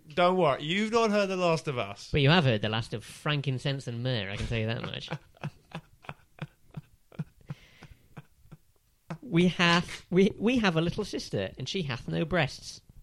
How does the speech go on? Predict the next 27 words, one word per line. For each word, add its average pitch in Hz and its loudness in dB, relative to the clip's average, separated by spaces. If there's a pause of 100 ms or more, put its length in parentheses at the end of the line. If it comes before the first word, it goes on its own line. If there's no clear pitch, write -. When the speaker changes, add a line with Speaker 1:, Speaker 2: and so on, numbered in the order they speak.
Speaker 1:
Okay, 139 4
I 127 6
think 170 4
you're 156 6
picking 143 2
the 131 0
wrong 123 2
bits. 175 4
Speaker 2:
Moments 143 0
of 123 0
it - -2
are 131 6
weird. 139 4
I 147 6
do 208 2
recommend, 214 0
though, 101 -2 (340)
I 139 0
think 175 0
more 170 4
than 151 4
any 180 4
other 151 2
part 151 -4
of 131 -8
the 127 0
book, 131 -2